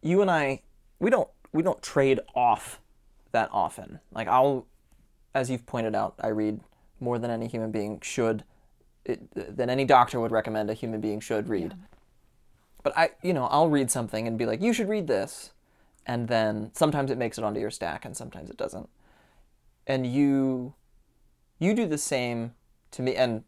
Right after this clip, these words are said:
Speaker 1: I mean, there are books that you've told me, like, "Hey, you should really read this." And two years later, I'm like, "Hey,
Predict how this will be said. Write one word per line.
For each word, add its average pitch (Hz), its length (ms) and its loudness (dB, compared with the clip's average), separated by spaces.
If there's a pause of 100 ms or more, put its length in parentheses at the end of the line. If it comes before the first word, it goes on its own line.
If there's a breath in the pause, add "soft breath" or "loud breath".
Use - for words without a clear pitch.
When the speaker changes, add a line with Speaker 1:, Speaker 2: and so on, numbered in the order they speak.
(100)
Speaker 1:
I 123 80 0
mean, 107 160 -2
there 107 260 2
are 107 120 0
books 107 300 -4
that - 120 -4
you've 107 160 -8
told 113 220 -6
me, 95 180 -6
like, - 240 -8
"Hey, 226 120 -2
you 226 120 2
should 208 160 0
really 202 220 2
read 196 180 -2
this." 127 160 -2
And 120 180 -6
two - 140 0
years 117 300 0
later, 113 280 0
I'm 117 80 -4
like, 123 140 -6
"Hey, 311 80 4